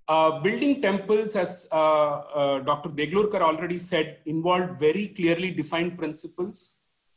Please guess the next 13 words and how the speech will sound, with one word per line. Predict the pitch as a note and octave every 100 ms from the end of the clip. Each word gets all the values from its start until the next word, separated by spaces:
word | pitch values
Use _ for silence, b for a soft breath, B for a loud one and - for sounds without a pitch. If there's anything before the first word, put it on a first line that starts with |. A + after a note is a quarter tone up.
| _ -
And | D#3 E3+
with | D#3 E3+
massive | D3+ F3 F3+ F#3+
rise | E3+ E3+
of | F3 -
temple | D3+ E3+
construction | E3+ E3 E3 E3 - - E3+
sometime | E3+ D#3+ E3 E3
around | D#3+ D#3+ D#3
the | D#3
fourth, | - D3+ -
fifth | E3 D#3
century, | - D3 C#3+ F3 D3+ -